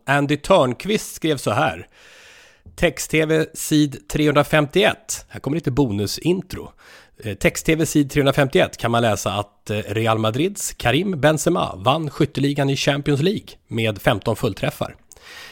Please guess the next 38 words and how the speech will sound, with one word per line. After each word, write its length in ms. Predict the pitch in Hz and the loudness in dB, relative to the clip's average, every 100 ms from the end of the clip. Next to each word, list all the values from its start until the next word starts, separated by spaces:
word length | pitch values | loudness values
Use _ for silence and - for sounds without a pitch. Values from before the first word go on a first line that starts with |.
| - | -2
Inget 300 | 127 135 135 | 2 2 4
mål 440 | 131 131 123 110 | 4 6 4 0
i 140 | 120 127 | -2 -2
finalen 440 | 139 123 143 139 | 2 4 4 4
dock 160 | 101 95 | 2 -2
för 100 | 104 | -2
Benzema, 500 | 107 98 107 98 95 | -2 0 0 0 0
men 320 | 104 120 135 | 2 4 4
det 200 | 117 113 | 2 0
var 140 | 113 | 2
ju 60 | 113 | 2
så 100 | - | 2
att 120 | 107 | 0
mästa-mästarlaget 960 | 110 113 - 107 117 - 104 104 101 101 | 2 2 2 2 2 2 0 0 0 -2
Real 200 | 107 104 | 0 2
Madrid 420 | 104 98 101 95 | 0 0 -2 -4
är 180 | - 104 | -4 -4
på 120 | - | -4
toppen 420 | 101 107 - - 101 | -4 -4 -4 -6 -4
igen. 220 | 95 95 | -6 -4
Och 60 | |
de 140 | 113 135 | 0 2
är 40 | |
ju 100 | 170 | 4
mästa-mästare 800 | 208 170 147 151 127 - 123 123 - | 4 2 2 0 0 -2 -4 -4 -4
i 100 | 139 | -4
Spanien. 580 | - 156 220 156 87 - - | 2 2 2 0 -2 -8 -14
Och 180 | - | -8
det 60 | 101 | -2
här 160 | 135 196 | 0 2
fick 240 | 208 151 | 2 -2
vi 60 | 139 | 0
från 120 | 131 | 0
Jörgen 240 | 123 113 | 2 2
Eksvärd. 520 | 135 90 - 202 87 - - - | 0 0 -2 -2 -4 -10 -20 -8
Trettiofem 720 | - 143 - 151 185 196 208 196 | -2 -2 -2 0 2 4 2 -2
ettor, 600 | - 160 - - 220 85 - _ - | -2 -2 -2 2 4 2 -6 _ -12
trehundrafemtioett, 800 | 90 92 - 98 120 156 - | -10 -8 -8 -8 -8 -8 -12